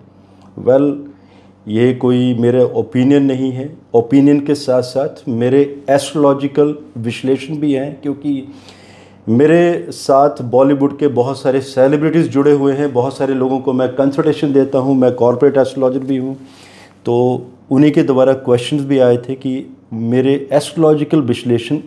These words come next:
इसके बारे में क्या कहते हैं, जो मैंने अपनी राय एस्ट्रोलॉजिकली ही आप लोगों के सामने रख दी है और ये धर्म संगत तरीके से भी मैंने रखी है। तो प्लीज़ आप कमेंट कीजिए कि आप इसके बारे में क्या कहते हैं, क्या आप सपोर्ट करते हैं इन चीज़ों को या नहीं करते हैं,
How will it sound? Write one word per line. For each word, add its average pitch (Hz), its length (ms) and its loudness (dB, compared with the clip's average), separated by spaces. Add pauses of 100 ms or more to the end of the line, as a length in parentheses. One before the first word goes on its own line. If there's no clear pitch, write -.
(120)
इसके 185 320 0
बारे 117 280 4
में 123 240 -6
क्या 113 160 -4
कहते 98 380 -8
हैं, 120 180 -8
जो 117 140 -2
मैंने 113 240 0
अपनी 113 240 -4
राय 104 300 -2 (580)
एस्ट्रोलॉजिकली 143 760 2
ही 147 140 0
आप 120 260 0
लोगों 117 180 -2
के 123 140 -6
सामने 117 400 -2
रख 117 200 -2
दी 131 160 0
है 151 120 2
और 139 260 2 (300)
ये 135 300 4
धर्म 139 200 2
संगत 143 580 -2
तरीके 120 320 0
से 123 180 -2
भी 120 120 -4
मैंने 117 240 0
रखी 107 280 -4
है। 143 60 -2
तो 143 120 -10
प्लीज़ 143 320 -6
आप 123 260 -6 (180)
कमेंट 120 320 0
कीजिए 117 280 -4
कि 135 200 -4 (460)
आप 175 180 4
इसके 165 240 -2
बारे 127 220 2
में 117 140 -4
क्या 104 140 -4
कहते 95 340 -10
हैं, 98 100 -10
क्या 147 160 2
आप 135 100 2
सपोर्ट 147 340 0
करते 143 280 -4
हैं 143 100 -4
इन 143 60 -4
चीज़ों 139 300 -8
को 151 120 -8
या 139 100 -2
नहीं 107 200 -6
करते 98 320 -12
हैं, 107 260 -16